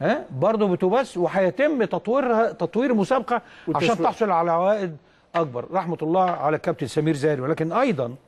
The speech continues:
Speaker 1: هناك لاعب، آه، يعني، آه، لعب في النادي الاهلي، آه، المرحوم عبد العليم زكريا كان
Speaker 2: ابن الفيوم، آه.
Speaker 1: اه، ده ابن الفيوم اللي، اللي، اللي فجاه، آه، هو، هو راح من الاهلي على الاتحاد السكندري، ولكن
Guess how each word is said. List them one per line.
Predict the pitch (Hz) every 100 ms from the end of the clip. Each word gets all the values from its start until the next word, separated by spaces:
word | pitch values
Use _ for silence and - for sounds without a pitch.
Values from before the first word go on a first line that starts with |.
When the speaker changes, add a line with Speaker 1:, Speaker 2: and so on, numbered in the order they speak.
| _ _ _ - -
Speaker 1:
هناك | 147 208 208
لاعب، | 170 202 185 165 139 - - -
آه، | 131 143 139
يعني، | 139 139 143 139 131 - - - -
آه، | 123 120 113 113 110 123 123
لعب | 147 196
في | -
النادي | 165 190 165
الاهلي، | 170 202 202 233 - _ _ _ _
آه، | 123 127 123 120 117 117 117 120
المرحوم | 123 135 190 196 165 139
عبد | 117 110
العليم | 123 120 170
زكريا | 135 - 151 208 226 226 220
كان | 160
Speaker 2:
ابن | 156
الفيوم، | 131 143 135 165 160 -
آه. | 147 127
Speaker 1:
اه، | 143
ده | 139 - 143
ابن | 151
الفيوم | 127 135 143 220 196 - - - -
اللي، | 170 185 180
اللي، | 175 175 170
اللي | 156
فجاه، | 135 262 175 139 113 _ _ _ _
آه، | 131 135 127
هو، | 120 180
هو | 165 143 160
راح | 165 190
من | 160
الاهلي | 170 196
على | 151
الاتحاد | 139 - 190
السكندري، | - 175 180 220
ولكن | 190 226 240 220